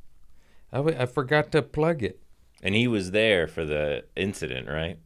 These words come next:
Speaker 1: Yeah.
Speaker 2: Yeah, that's crazy.
Speaker 1: He told me details of the story that I don't even remember. Apparently, the military came. He said, like, a Humvee.
Speaker 2: <laughs>
Speaker 1: I was like, "What?"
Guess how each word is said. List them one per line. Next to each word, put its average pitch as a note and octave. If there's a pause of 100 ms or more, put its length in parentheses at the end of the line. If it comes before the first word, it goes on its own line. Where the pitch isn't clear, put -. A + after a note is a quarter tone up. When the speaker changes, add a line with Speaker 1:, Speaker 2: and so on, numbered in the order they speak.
(120)
Speaker 1:
Yeah. D3+
Speaker 2:
Yeah, F2
that's D2
crazy. F2
Speaker 1:
He A#3
told A#3
me D3+
details C#3
of B2+
the A2
story C3
that G2+
I A2+
don't D#3+
even G2+
remember. G#2
Apparently, G#3+
the G2
military G#3
came. G#3+
He C#3+
said, E3
like, C3+
a F2+
Humvee. G3+ (420)
Speaker 2:
<laughs> -
Speaker 1:
I -
was C3
like, G2
"What?" C3+